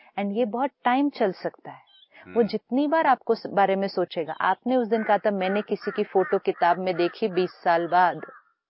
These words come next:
Speaker 2: हम्म।
Speaker 1: तब जब मैंने बीस साल बाद उनकी फोटो देखी, वापस मेरे अंदर वो thought आया। मतलब बीस साल बाद भी आपने उनको vibration भेज दिया ना। अब ये आत्मा जो आज दर्द में यहाँ से चली जाएगी,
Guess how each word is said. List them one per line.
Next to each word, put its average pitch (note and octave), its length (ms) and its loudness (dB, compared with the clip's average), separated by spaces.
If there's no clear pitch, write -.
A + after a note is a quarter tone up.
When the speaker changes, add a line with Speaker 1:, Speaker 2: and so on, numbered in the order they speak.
Speaker 2:
हम्म। D2+ 440 -14
Speaker 1:
तब E3+ 140 -4
जब G#3+ 180 2
मैंने G3 300 -2
बीस F#3 220 -2
साल F3 200 2
बाद G3 300 0
उनकी G3 240 0
फोटो F#3 300 -4
देखी, F3 300 -2
वापस F3 560 -4
मेरे F3 220 -2
अंदर D#3 300 -6
वो D3+ 140 -4
thought D3+ 320 -8
आया। - 200 -6
मतलब A3+ 260 0
बीस G#3 340 -6
साल B3+ 220 0
बाद F#3+ 280 2
भी G3 140 -4
आपने A#3+ 280 0
उनको G#3 260 -4
vibration E3 480 -2
भेज D#3 280 -12
दिया E3+ 120 -6
ना। A3+ 100 -12
अब F#3 100 -8
ये B3 180 -2
आत्मा C4 340 0
जो B3 160 2
आज A#3+ 160 4
दर्द G3+ 360 2
में A#3 100 -2
यहाँ G3 280 -6
से A3+ 60 -4
चली G3+ 360 0
जाएगी, G3 580 -4